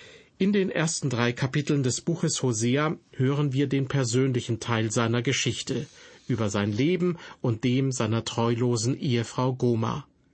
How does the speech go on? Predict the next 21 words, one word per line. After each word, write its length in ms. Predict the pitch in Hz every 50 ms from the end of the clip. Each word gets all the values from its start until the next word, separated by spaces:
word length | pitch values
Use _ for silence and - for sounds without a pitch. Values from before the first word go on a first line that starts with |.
| _ _ _ - - - - - -
Das 200 | - 104 - -
war 160 | 123 139 151
damals 540 | 143 120 117 127 139 143 143 - - - -
ein 180 | 120 113 117
Skandal, 800 | - - - - 127 127 135 131 123 160 147 127 113 107 107 104 - - - - -
über 220 | - 139 117 123
den 260 | 113 147 147 160 151 131
wohl 260 | 131 131 131 123 113 - - -
jeder 440 | - 120 113 131 175 180 170 175 -
in 140 | - 135 120
seinem 400 | 127 120 113 113 113 107 107 131
Heimatort 600 | 120 117 113 117 120 - - - 123 127 - -
sprach. 640 | - - - 110 110 107 107 113 - - - - _ _ _ _ _ _ _ _ _ _ _ _ _ - - - - - - - - - - - _ -
Ich 160 | - 120 -
lese 240 | 196 220 208 208 185
nun 240 | 165 160 170 175
den 240 | 160 160 151 - -
ersten 400 | - 143 120 123 - - - 120
Vers 380 | - - 117 110 107 104 - - - -
aus 300 | 127 123 127 127 - -
Kapitel 500 | - 135 131 131 123 123 - 151 165